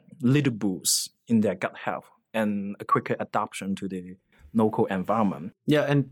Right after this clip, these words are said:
Speaker 2: just to jump in on that, it's actually quite interesting that you're saying if you want to change your gut microbiome and to, to bring it back to health and maybe also to antibiotic resistance. So the F D A just approved the second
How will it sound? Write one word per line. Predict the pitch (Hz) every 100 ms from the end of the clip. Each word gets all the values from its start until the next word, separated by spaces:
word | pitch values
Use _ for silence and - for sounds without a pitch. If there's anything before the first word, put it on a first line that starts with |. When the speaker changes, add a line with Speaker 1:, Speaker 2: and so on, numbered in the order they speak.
| -
Speaker 2:
just | 156 156
to | 196
jump | 160 147 131
in | 147
on | 135
that, | 110 113 - - - _ _ _ _ _ _
it's | - 139 139
actually | 147 - 143 139 139 127
quite | - 143
interesting | 143 143 - 135 131 123 113
that | 123 -
you're | - 127
saying | - 131 127 113 107
if | 117
you | 127
want | 123
to | 117
change | - 135 123 -
your | -
gut | 113
microbiome | 113 117 113 104 107 107
and | 110
to, | 135 120
to | 127
bring | 131 151
it | 135
back | 139 131
to | - 117
health | 123 131 123 113 -
and | 113 104 101 101 - _ _
maybe | 110 117
also | 110 104 -
to | 107
antibiotic | 107 107 104
resistance. | 110 117 127 - 107 - -
So | - 131
the | 117
F | 123 -
D |
A | 107 139
just | 139 139 -
approved | - 113 131 127 117 - - 110
the |
second | 117 139 139 165 147 143